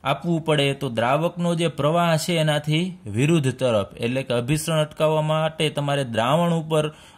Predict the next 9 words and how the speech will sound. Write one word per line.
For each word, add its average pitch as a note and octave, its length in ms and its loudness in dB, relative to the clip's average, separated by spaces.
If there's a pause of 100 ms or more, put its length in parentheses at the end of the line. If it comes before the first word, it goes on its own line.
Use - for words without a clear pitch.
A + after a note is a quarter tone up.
હંમેશા C#3+ 400 2
દબાણ C3+ 380 0
આપવું B2 400 -4
પડશે, A#2 460 -4
દ્રાવક B2 520 -2
તરફ C#3 340 0
આપવાનું C3 480 -2
થશે B2+ 480 -2 (240)
નહીં. A2 400 0